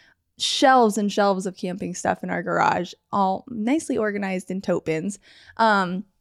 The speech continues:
it's never been a problem to me. Like, I don't see it as we've got a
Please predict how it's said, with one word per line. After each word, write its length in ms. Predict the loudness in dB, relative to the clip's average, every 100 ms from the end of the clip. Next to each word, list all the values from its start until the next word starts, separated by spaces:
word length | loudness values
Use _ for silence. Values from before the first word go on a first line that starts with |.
| _ _ _ _ _
it's 140 | -2 2
never 160 | 2
been 100 | 2
a 40 | 0
problem 640 | -2 2 2 0 -4 -6 -10 _
to 120 | -6
me. 160 | -4 -2
Like, 160 | 0
I 160 | 2 4
don't 180 | 2 0
see 180 | -2 0
it 100 | 0
as 180 | -2 -2
we've 160 | 0
got 220 | 2
a 60 | 2